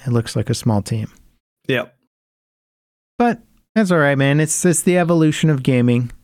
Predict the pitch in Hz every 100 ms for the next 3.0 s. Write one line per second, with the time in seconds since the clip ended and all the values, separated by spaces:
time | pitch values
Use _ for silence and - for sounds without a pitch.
0 | - 135 120 117 123 131 160 202 120 120
1 | 120 110 123 113 110 110 - - - _
2 | _ _ _ _ - 135 120 113 - -